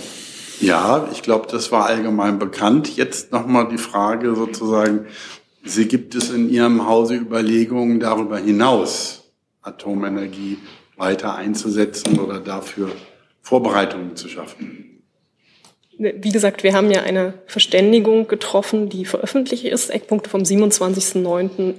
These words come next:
Speaker 2: mit den Betreibern der Atomkraftwerke E on und E N B W, die genau diesen Vorschlag machen.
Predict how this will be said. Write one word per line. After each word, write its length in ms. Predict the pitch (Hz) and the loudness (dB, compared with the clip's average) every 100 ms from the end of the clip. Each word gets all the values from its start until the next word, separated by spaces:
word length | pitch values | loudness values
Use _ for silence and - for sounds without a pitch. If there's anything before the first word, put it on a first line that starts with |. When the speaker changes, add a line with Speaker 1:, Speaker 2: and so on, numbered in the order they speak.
| - | -4
Speaker 2:
mit 300 | 196 190 180 | -2 0 2
den 320 | 180 180 185 | 2 2 -2
Betreibern 560 | - - 175 185 185 | -4 0 2 4 4
der 120 | 185 175 | 2 0
Atomkraftwerke 840 | - 185 190 - 180 - 180 180 | 0 -2 -2 -4 -8 -4 -2 -2
E 240 | - 185 | -2 0
on 240 | 180 185 185 | 2 0 -2
und 220 | 190 185 | -6 -4
E 80 | 180 | -4
N 100 | 175 | -2
B 160 | 175 | -2
W, 280 | 175 190 262 302 - - _ _ _ - - _ _ _ _ _ - | -2 2 2 0 -10 -20 _ _ _ -20 -20 _ _ _ _ _ -14
die 160 | - 196 | -4 2
genau 260 | 190 175 | 4 4
diesen 380 | 185 180 185 185 | 2 2 2 2
Vorschlag 520 | 185 185 180 180 175 | 0 0 2 0 0
machen. 460 | 185 190 254 262 | -2 0 2 0